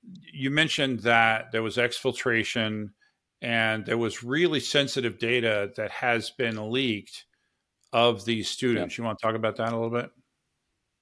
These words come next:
Speaker 2: Yeah, what happened was the outcome, how it occurred, we don't know, but the outcome was student data, and I believe also faculty, and that there were teachers and, and adults that were affected as well. But I'm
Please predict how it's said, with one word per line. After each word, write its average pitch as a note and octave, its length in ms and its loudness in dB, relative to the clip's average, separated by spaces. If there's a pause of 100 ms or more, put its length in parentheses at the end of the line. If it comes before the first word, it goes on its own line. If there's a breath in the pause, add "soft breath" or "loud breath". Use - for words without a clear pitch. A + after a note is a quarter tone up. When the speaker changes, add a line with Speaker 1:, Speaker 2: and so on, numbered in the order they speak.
(520 soft breath)
Speaker 2:
Yeah, B2 460 4 (100)
what D3 280 2
happened D#3+ 580 0
was G#2+ 400 2
the C3+ 140 2
outcome, A2+ 500 2
how A2 240 -4
it G2 60 -4
occurred, G2 460 0
we G#2+ 100 -4
don't F#2 260 -4
know, A2 260 4
but G2 100 -6
the - 120 0
outcome B2+ 480 4
was F#2+ 480 -2 (380 soft breath)
student E3+ 560 2
data, A2 460 4
and D3+ 140 0
I D3 60 0
believe G#3 280 0
also C#3+ 380 0
faculty, A#2 680 -2
and G#2+ 220 -4
that G#2 80 -4
there G#2+ 140 2
were F#2+ 120 -4
teachers A2+ 480 -2
and, F#2+ 240 -8
and G2 200 -8
adults A#2+ 420 4
that G#2+ 140 -2
were F#2+ 100 -8
affected - 420 -6
as - 120 -12
well. G2 200 0
But G2 140 -2
I'm A#2 240 2